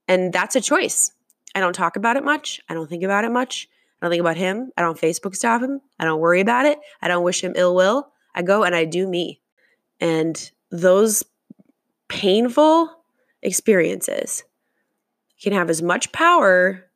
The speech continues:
over the rest of your life as you decide that they do. And you can choose to say, "Nope,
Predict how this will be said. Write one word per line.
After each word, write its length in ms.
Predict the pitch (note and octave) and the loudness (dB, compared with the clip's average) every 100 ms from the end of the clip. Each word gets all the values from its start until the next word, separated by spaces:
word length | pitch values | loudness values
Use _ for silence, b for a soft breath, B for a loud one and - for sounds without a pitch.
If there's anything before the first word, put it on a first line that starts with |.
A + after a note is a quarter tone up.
| F#3+ | -4
over 180 | F#3+ | 0
the 100 | F#3 | 2
rest 260 | F3+ F3+ - | 2 2 -4
of 80 | G#3 | -4
your 120 | G#3+ | -2
life 240 | G#3+ G#3 | 0 -2
as 180 | F#3 D#3+ | -4 -6
you 100 | F3+ | -6
decide 560 | F3+ F3 D3+ D#3 E3+ D3+ _ | -6 -4 -2 -4 -8 -12 _
that 140 | - D3 | -12 -8
they 140 | - | -8
do. 140 | D#3 - - - _ _ _ _ _ _ _ - | -6 -8 -10 -16 _ _ _ _ _ _ _ -6
And 480 | E3 D#3 D#3+ D#3+ F#3 _ _ | -2 -2 -4 -10 -20 _ _
you 100 | F3 | -12
can 160 | - A3 | -10 -4
choose 380 | C#4+ A3+ - - _ _ - | -2 -2 -4 -10 _ _ -14
to 100 | G3+ | -6
say, 160 | A#3 | -2
"Nope, 360 | A#3 B3 A#3+ | 2 0 0